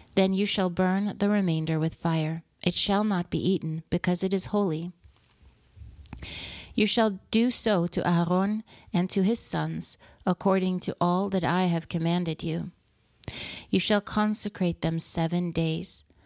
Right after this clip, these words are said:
Every day you shall offer the bull of sin offering for atonement. You shall cleanse the altar when you make atonement for it. You shall anoint it to sanctify it. Seven days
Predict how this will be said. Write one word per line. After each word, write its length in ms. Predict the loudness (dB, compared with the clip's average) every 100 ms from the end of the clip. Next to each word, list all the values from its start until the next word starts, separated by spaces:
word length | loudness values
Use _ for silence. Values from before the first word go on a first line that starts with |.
| -20 -20 -8 0
Every 360 | 0 2 0
day 460 | 2 2 2 0 -4 -2
you 120 | 0
shall 260 | 2 2 2
offer 340 | 0 0 0
the 140 | 0 0
bull 420 | 2 2 2 0 0
of 160 | 0
sin 300 | 0 0 2
offering 500 | 0 -2 -2 -2 -2
for 180 | -2 0
atonement. 760 | 0 0 -2 0 -2 -4 -8 -12 -14 -20 -20 -20 -20 -6
You 140 | 0 2
shall 180 | 2 0
cleanse 480 | 0 2 2 0
the 160 | 0 0
altar 540 | 2 0 0 0 0
when 180 | 0 0
you 100 | 0
make 360 | 0 0 -2 -4
atonement 500 | -2 0 0 -2 -4
for 300 | 0 0 0
it. 260 | -4 -10 -16 -20 -20 -20 -20 -8 0
You 100 | 2
shall 240 | 4 2
anoint 480 | 2 2 0 0 -2
it 280 | -4 -8 -12 -2
to 120 | 0
sanctify 720 | 2 0 0 -2 -4 -2 -2
it. 260 | -4 -6 -14 _ -20 -20 -20 -20 -20 -20 -20 -20 -4
Seven 500 | 0 2 4 2 2
days 460 | 0 0 -2 -4